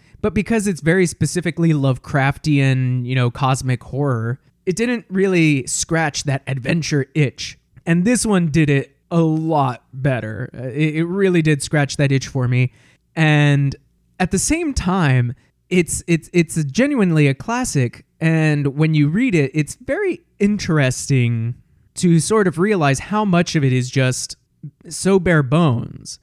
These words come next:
I mean, this is a concept that, you know, Stephen King could easily turn into, like, eight hundred pages. <laughs> And, and instead it's, you know, what, fifteen, maybe? It t-, takes, like,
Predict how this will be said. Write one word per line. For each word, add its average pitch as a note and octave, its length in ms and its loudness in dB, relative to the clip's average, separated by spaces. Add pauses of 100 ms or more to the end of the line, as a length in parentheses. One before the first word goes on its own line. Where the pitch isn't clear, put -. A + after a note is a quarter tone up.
(120)
I E3+ 40 0
mean, F3+ 140 4
this G#3+ 220 0
is G#3 120 -4
a F#3 160 2
concept D#3+ 600 0
that, C3 240 0
you D3 80 4
know, C3 120 4
Stephen F#3 380 0
King F3 300 0
could C3+ 120 -2
easily C#3+ 440 2
turn C#3 260 0
into, C3 160 -2
like, B2+ 280 -2
eight C3+ 140 0
hundred C3+ 340 0
pages. B2+ 680 -2
<laughs> - 100 -14
And, F#3+ 280 2 (340)
and F3 100 2
instead F#3 400 2
it's, D3+ 280 0
you D#3 100 0
know, B2+ 180 2
what, B2+ 320 0
fifteen, E3+ 800 0
maybe? D#3 360 2
It C#3 100 0
t-, C#3 240 -2
takes, D#3 340 -4
like, C3 300 -4